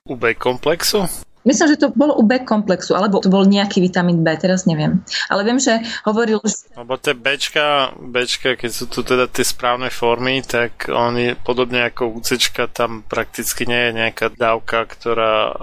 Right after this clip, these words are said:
Speaker 1: by spôsobila predávkovanie, alebo teda nejakú intoxikáciu. Čiže tam to si skorej teda ozaj viem predstaviť u toho vitamínu D tri, že tam môže tvrdiť, že nejaký magor si toho dá veľa a potom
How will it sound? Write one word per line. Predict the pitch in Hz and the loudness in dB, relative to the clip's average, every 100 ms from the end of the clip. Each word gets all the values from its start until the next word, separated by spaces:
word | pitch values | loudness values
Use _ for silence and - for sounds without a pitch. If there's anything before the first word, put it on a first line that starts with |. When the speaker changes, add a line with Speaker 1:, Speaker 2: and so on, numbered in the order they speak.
| - | -8
Speaker 1:
by | 117 113 113 110 107 | -4 -2 0 0 0
spôsobila | - 113 - 113 117 113 | 0 0 -2 -2 0 0
predávkovanie, | - 110 113 117 - 123 123 127 | 0 -2 0 -4 0 0 0 -2
alebo | 120 107 104 | -2 -4 -4
teda | 104 107 107 107 | -2 0 0 0
nejakú | - | 0
intoxikáciu. | 107 113 113 - 117 120 117 - 139 - - | 0 -4 -6 -6 -4 -2 -2 -2 -2 -2 -4
Čiže | 156 - 139 117 117 117 117 113 117 120 - | 0 0 0 0 2 2 2 0 -2 -6 -2
tam | 113 117 120 - 107 - - | -2 -2 -6 -8 -8 -8 -2
to | 117 | -2
si | - 123 | 0 0
skorej | - - 135 139 131 | 2 2 2 0 -2
teda | 123 117 | 0 0
ozaj | 117 120 113 | 0 0 0
viem | 117 | -2
predstaviť | 113 113 - - 113 113 | 0 -2 0 -2 -2 -2
u | 113 | -2
toho | 120 113 | 0 0
vitamínu | 110 - 120 117 113 | 0 0 2 0 2
D | 110 - | 0 0
tri, | 107 110 | -2 0
že | 107 107 | 0 -2
tam | 110 107 | -4 0
môže | 107 107 | 0 0
tvrdiť, | 104 101 101 104 107 | -2 -6 -4 -4 -2
že | - 104 | -2 -2
nejaký | 104 104 - 101 | -4 -2 -2 -2
magor | 101 104 107 | -2 0 -2
si | - 110 | -2 -4
toho | - 110 | -2 0
dá | 110 107 | 0 0
veľa | 104 107 117 104 | 2 2 2 0
a | |
potom | - 101 110 110 | -4 -4 -4 -4